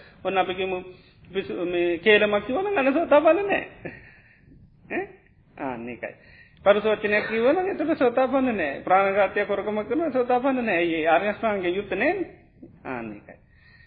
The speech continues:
එතකොට නිතරම අර සම්මා දිට්ඨි ආර්ය අංග අෂ්ටාංග, ආර්ය අෂ්ටාංග මාර්ගයේ ගුණාංගයට තියෙනවා. මොකද ඒකේ, ඒකට දැසගත්ත කෙනෙක්.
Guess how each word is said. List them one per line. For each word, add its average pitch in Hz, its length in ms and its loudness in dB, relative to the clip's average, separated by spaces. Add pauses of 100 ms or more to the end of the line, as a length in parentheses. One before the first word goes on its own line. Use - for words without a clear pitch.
(140)
එතකොට 185 240 -4
නිතරම 202 500 -2 (400)
අර 233 240 2
සම්මා 220 480 2
දිට්ඨි 208 340 -6 (440)
ආර්ය 190 260 2
අංග 196 220 -4
අෂ්ටාංග, 190 380 -4 (180)
ආර්ය 175 240 2
අෂ්ටාංග 170 400 -6
මාර්ගයේ 180 460 -8
ගුණාංගයට 180 840 -6 (380)
තියෙනවා. 185 340 -2
මොකද 160 180 -6
ඒකේ, 185 360 -4 (180)
ඒකට 208 300 -2
දැසගත්ත 247 520 -4
කෙනෙක්. 175 320 -6